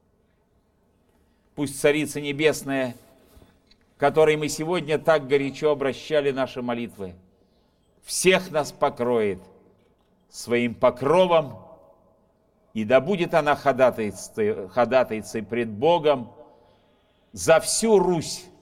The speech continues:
за Россию, за церковь нашу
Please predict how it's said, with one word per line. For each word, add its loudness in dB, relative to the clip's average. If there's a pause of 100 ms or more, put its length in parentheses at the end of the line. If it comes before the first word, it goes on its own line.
(1000)
за 0
Россию, -2 (840)
за 2
церковь 0
нашу -8